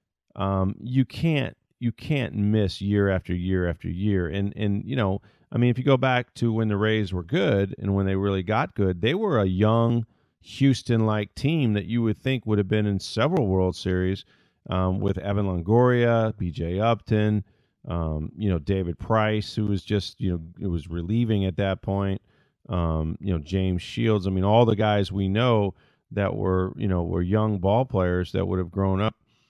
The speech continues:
Um, you expected them to be in, in more of these types of games, and they did make it to some playoffs. But,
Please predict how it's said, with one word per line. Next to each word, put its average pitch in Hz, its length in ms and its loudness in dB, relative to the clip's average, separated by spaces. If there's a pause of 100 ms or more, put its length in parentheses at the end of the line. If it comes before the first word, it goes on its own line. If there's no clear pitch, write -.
(240)
Um, 87 340 -2
you 104 100 -2
expected - 460 -6
them 95 160 -4
to 92 60 -4
be 92 240 -4
in, 87 220 -4
in 90 220 -2
more 95 280 -2
of 92 60 -4
these 92 200 -2
types - 340 -6
of 87 80 -6
games, 107 500 -4 (320)
and 120 120 2
they 131 80 4
did 151 160 2
make 123 200 0
it 95 60 -8
to 95 60 -4
some 95 240 0
playoffs. 104 540 -2
But, 101 260 0